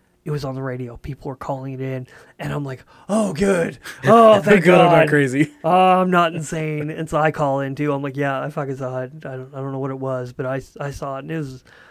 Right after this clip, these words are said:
Speaker 1: I wanna say two thousand, <sighs> two thousand four. Yeah, maybe two thousand four, two thousand five in Ottawa. And yeah, totally saw something. I don't know what it was.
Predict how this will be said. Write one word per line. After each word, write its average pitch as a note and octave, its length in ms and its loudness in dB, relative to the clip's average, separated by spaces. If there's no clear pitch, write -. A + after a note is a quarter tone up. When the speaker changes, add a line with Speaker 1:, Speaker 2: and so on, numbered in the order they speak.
Speaker 1:
I D#3 80 -10
wanna A3 400 -6
say F3 300 -10
two F3 220 -12
thousand, D#3 480 -6
<sighs> - 500 -16
two A#3+ 120 -14
thousand G3 460 -10
four. F3 520 -8
Yeah, F3+ 280 -2
maybe F#3+ 280 -4
two F#3+ 160 -10
thousand E3+ 340 -4
four, D#3 220 -6
two D#3 140 -10
thousand D3 320 -10
five C3 520 -10
in D3+ 120 -12
Ottawa. C3+ 420 -8
And D3 220 -10
yeah, G3+ 140 -8
totally D#3 280 -4
saw D#3 220 -8
something. D#3 520 -10
I E3+ 100 -8
don't E3+ 80 -2
know A#3+ 80 0
what C#4 100 -2
it C#4 80 -6
was. G#3 260 -6